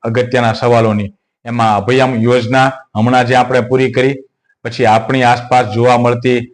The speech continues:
કઈ કઈ બાબતો માનવ વિકાસ આંકને અસર કરે છે, એ મુદ્દો પણ અગત્યનો હતો પરીક્ષા દ્રષ્ટિએ.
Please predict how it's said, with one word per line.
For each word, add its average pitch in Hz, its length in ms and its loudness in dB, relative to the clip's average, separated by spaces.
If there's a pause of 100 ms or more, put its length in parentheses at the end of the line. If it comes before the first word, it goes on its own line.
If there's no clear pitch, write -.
(220)
કઈ 123 200 2
કઈ 139 180 0
બાબતો 131 480 2
માનવ 123 420 2
વિકાસ 131 340 0 (180)
આંકને 131 360 -2
અસર 127 240 -2
કરે 131 280 0
છે, 135 200 -2 (260)
એ 117 140 0
મુદ્દો 127 320 0
પણ 135 140 -2
અગત્યનો 135 520 0
હતો 127 260 -2
પરીક્ષા 131 360 0
દ્રષ્ટિએ. 131 440 -2